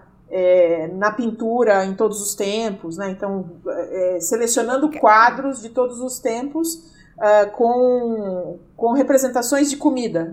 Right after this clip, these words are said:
Speaker 1: desde natureza morta, pratos, é, que, que são pintados, né? Ou,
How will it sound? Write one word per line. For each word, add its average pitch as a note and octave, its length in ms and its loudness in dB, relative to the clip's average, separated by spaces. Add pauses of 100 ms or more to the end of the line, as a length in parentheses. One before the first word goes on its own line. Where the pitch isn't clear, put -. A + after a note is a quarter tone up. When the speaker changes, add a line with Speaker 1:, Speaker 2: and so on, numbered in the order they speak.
Speaker 1:
desde A3+ 240 2
natureza A3 440 -2
morta, F#3 840 0 (100)
pratos, A#3+ 560 2 (200)
é, F3+ 180 -6
que, - 220 -18 (320)
que G3 80 -14
são G3 680 -2
pintados, A3+ 920 4
né? G#3 280 -2
Ou, A#3+ 400 2